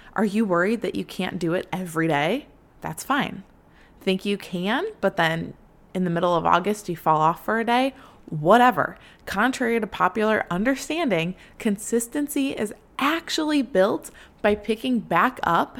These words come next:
after an off day or an intentional day off. Consistency is not built through perfection. And fun fact, the moms who actually get the most out of the consistency challenge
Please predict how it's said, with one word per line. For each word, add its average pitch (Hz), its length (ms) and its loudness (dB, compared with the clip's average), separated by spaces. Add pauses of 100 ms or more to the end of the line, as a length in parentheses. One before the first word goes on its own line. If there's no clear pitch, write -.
(120)
after 240 480 0
an 196 140 2
off 180 320 6
day 180 400 2 (380)
or 202 160 8
an 202 80 2
intentional 190 720 -2
day 160 340 0
off. - 480 -4 (300)
Consistency 214 800 -4
is 165 200 -6
not 175 360 -2
built - 240 0
through 233 180 -4
perfection. 233 720 -4 (340)
And 226 180 0
fun 269 280 0
fact, - 580 0 (340)
the 233 100 2
moms 214 440 2
who 294 140 0
actually 233 420 0
get 175 480 0
the 277 360 2
most 220 760 2
out 202 180 -2
of 208 100 -6
the 208 100 0
consistency 208 720 -2
challenge 247 480 2